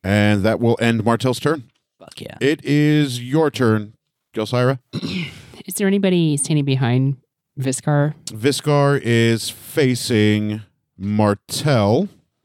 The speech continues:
Speaker 1: Yes, Martel is behind. Well, Martel would be. Viscar's back is to you as Martel com-, compelled dueled. He turned him around.
Speaker 3: I see.
Speaker 1: So, um, yes,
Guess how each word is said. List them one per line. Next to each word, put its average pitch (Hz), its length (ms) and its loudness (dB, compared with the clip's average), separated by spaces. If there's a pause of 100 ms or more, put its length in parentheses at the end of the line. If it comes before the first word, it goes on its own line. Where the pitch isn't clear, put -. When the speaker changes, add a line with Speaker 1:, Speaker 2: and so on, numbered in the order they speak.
(160)
Speaker 1:
Yes, 135 400 0
Martel 135 420 0
is 127 100 -2
behind. 113 760 0
Well, 107 320 2 (640)
Martel 135 600 2
would 120 300 0
be. 117 400 2 (640)
Viscar's 165 440 -2
back 151 300 0
is 131 140 -2
to 123 180 -4
you 110 540 0
as 107 200 -4
Martel 120 400 2
com-, 101 640 -2
compelled 117 500 0
dueled. 101 520 2
He 107 200 -8 (100)
turned 110 320 -2
him 104 140 0
around. 85 540 0 (200)
Speaker 3:
I 131 120 -2
see. 95 360 -4 (100)
Speaker 1:
So, 101 500 2 (260)
um, 92 480 0
yes, 110 560 -2